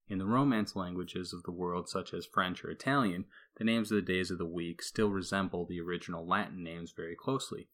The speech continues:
For instance, in Italian, Monday is Lunedì, from dies Lunae. Tuesday is Martedì, from dies Martis, and so on and so forth. This just goes to further highlight how it was this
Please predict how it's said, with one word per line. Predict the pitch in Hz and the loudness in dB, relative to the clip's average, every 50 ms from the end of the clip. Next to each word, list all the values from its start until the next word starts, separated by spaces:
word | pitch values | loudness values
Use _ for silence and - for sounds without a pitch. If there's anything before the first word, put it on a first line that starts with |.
| _ _ _ _ _ _ _ _ | _ _ _ _ _ _ _ _
For | - - 151 | 0 2 2
instance, | 160 - - 104 98 95 98 - | 2 2 2 0 0 0 0 -2
in | - 104 | -2 -2
Italian, | 95 - - - 139 151 135 107 90 85 87 95 - - | -2 -2 -2 0 0 2 4 2 2 2 0 -2 -2 2
Monday | 107 110 113 110 107 101 98 92 | 2 4 4 6 4 4 4 2
is | 82 90 87 85 85 - - _ _ - | 0 0 0 0 0 -2 -4 _ _ 2
Lunedì, | 127 147 151 123 - - 80 82 90 - - _ _ _ _ | 4 6 6 6 4 0 -4 -6 -8 -12 -14 _ _ _ _
from | - - 101 95 92 92 90 - _ _ | 0 2 4 4 4 2 0 -4 _ _
dies | - 92 87 87 87 85 - - | 0 2 2 4 2 0 -2 0
Lunae. | 104 113 113 92 - - - - _ _ _ _ _ _ _ _ _ - _ _ _ _ _ _ _ - | 2 2 2 2 0 -4 -10 -14 _ _ _ _ _ _ _ _ _ -20 _ _ _ _ _ _ _ -2
Tuesday | - - 131 120 113 - 104 98 92 92 | 4 6 6 6 8 6 4 4 4 2
is | 90 90 - - - | 2 0 -2 -2 0
Martedì, | 104 113 120 - - - 92 92 - - - _ _ _ _ | 4 4 4 4 2 -2 -2 -2 -4 -6 -8 _ _ _ _
from | _ - 101 87 90 90 - | _ 2 2 2 2 2 0
dies | 85 90 90 92 92 90 92 | 2 2 4 4 2 0 0
Martis, | 98 98 101 98 - - - - - - - - _ _ _ _ _ _ _ _ - - | 2 4 4 4 2 -2 -4 -4 -4 -10 -12 -14 _ _ _ _ _ _ _ _ -8 -4
and | 101 98 92 | -4 -2 -2
so | - 98 90 | 0 0 0
on | 85 82 82 82 | 0 0 0 -2
and | 82 85 | -4 -2
so | - 104 101 - | 0 0 0 0
forth. | - - 50 - - - - - _ _ _ _ _ _ _ _ _ _ _ _ - _ _ - | -2 -6 -12 -12 -14 -18 -20 -20 _ _ _ _ _ _ _ _ _ _ _ _ -20 _ _ 4
This | 131 127 - | 4 4 4
just | - - 117 104 - - - - - - - - | 4 4 4 4 4 0 -4 -4 -8 -10 -2 4
goes | 110 104 98 95 - | 4 6 6 4 2
to | - - 95 95 | 0 0 0 0
further | - - - 117 110 110 104 98 | 0 2 4 4 6 6 6 4
highlight | - - 101 95 95 92 90 90 90 92 | 4 2 2 4 4 2 2 0 0 2
how | 101 98 95 95 | 4 4 6 6
it | 92 - | 4 2
was | 90 90 87 90 90 90 92 95 - - | 0 0 0 0 -2 -2 -6 -12 -6 0
this | 104 104 98 - - | 2 2 2 2 -2